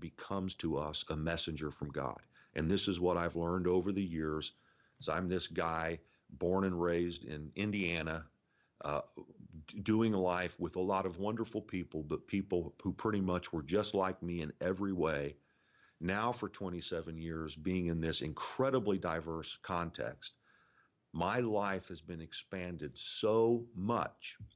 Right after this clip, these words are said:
and my influence has been multiplied so much because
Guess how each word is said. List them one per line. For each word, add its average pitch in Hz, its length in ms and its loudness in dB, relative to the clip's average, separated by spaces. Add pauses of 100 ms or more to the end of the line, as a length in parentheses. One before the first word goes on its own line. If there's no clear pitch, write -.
(140)
and 139 300 0
my 117 360 0
influence 139 840 -2
has 90 160 -2
been 85 480 2
multiplied 101 920 0 (120)
so 85 280 -2
much 71 440 -6 (560)
because 104 840 2